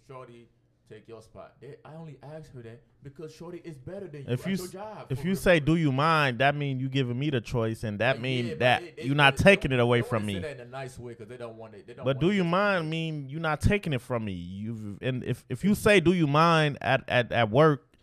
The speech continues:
Speaker 1: Yo,
Speaker 2: that's
Speaker 1: man.
Speaker 2: not going against the
Speaker 1: Maria
Speaker 2: grain.
Speaker 1: Taylor
Speaker 2: That's just
Speaker 1: is,
Speaker 2: saying you do mind. Like,
Speaker 1: Maria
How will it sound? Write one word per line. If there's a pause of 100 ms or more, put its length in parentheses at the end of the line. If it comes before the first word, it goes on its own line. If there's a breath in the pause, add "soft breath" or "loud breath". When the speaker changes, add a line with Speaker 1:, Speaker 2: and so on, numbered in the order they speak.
(120)
Speaker 1:
Yo,
Speaker 2:
that's
Speaker 1:
man.
Speaker 2:
not
going
against
the
Speaker 1:
Maria
Speaker 2:
grain.
Speaker 1:
Taylor
Speaker 2:
That's
just
Speaker 1:
is,
Speaker 2:
saying
you
do
mind.
Like,
Speaker 1:
Maria